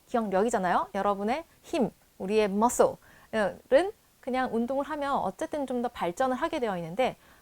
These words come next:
기억하려는 것 자체를 하지 않고 오로지 이해하고 풀려고만 하기 때문에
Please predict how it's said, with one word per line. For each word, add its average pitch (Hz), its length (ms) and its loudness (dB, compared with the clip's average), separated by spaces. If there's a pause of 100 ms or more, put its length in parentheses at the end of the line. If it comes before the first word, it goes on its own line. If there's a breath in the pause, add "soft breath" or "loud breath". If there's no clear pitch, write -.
(120)
기억하려는 330 920 0
것 277 200 0
자체를 254 680 0
하지 277 300 -2
않고 185 460 2 (140 loud breath)
오로지 269 540 4
이해하고 330 1000 0
풀려고만 330 580 -2
하기 214 440 -6
때문에 214 500 -2